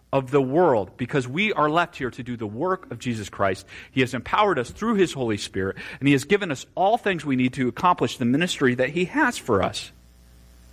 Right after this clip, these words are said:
So our task here and now is not to wait to heaven, it's to bring heaven, to bring pockets of it through our actions and through our deeds,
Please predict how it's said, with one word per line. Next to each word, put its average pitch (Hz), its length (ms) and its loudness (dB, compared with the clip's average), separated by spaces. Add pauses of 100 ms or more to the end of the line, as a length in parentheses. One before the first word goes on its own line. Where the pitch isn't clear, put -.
(200)
So 208 220 4
our 233 220 4
task 254 480 -2 (260)
here 269 200 0
and 220 100 0
now 196 220 2
is 185 140 -6
not 285 200 -2
to 240 60 -6
wait 233 380 -2
to 170 120 0
heaven, 123 360 -2 (1120)
it's 165 200 0
to 226 100 4
bring 262 300 4
heaven, 196 300 0 (1300)
to 180 120 -4
bring 254 300 2
pockets 262 500 0
of 151 100 -2
it 110 140 -4 (360)
through 214 180 0
our 214 120 4
actions 226 460 -2
and 208 100 -16
through 233 140 -6
our 208 100 -2
deeds, 170 260 -8